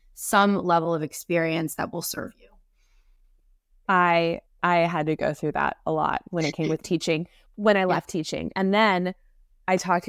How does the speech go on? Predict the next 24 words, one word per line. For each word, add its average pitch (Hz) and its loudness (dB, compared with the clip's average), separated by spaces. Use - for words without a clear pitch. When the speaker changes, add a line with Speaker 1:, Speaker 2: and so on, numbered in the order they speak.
Speaker 2:
about 170 4
it 165 -2
a 180 -2
lot 165 4
with 175 -2
people 185 -2
that 180 2
want 175 0
to - -4
leave 175 -2
teaching - -6
and 170 -2
they 160 -2
think, 185 -2
"I'm 202 0
a 208 2
teacher. 247 2
Who's 320 4
gonna 320 4
wanna 226 2
hire 233 2
me?" 196 -2
I'm 220 -2
like, 254 2